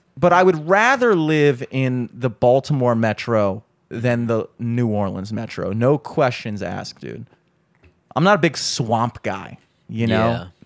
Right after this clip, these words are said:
Speaker 1: Like, and
Speaker 2: Very,
Speaker 1: most of the
Speaker 2: even
Speaker 1: South
Speaker 2: more
Speaker 1: is
Speaker 2: humid than Baltimore.
Speaker 1: Yeah.
Speaker 2: Baltimore's humid as fuck.
Speaker 1: See, I think any place can be good and a great place to live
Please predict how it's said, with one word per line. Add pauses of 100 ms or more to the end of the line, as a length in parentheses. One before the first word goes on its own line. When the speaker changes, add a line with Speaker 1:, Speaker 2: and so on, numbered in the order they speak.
Speaker 1:
Like,
and
Speaker 2:
Very,
Speaker 1:
most
of
the
Speaker 2:
even
Speaker 1:
South
Speaker 2:
more
Speaker 1:
is
Speaker 2:
humid
than
Baltimore.
Speaker 1:
Yeah.
Speaker 2:
Baltimore's
humid
as
fuck. (260)
Speaker 1:
See,
I
think
any
place
can
be
good (540)
and
a
great
place
to
live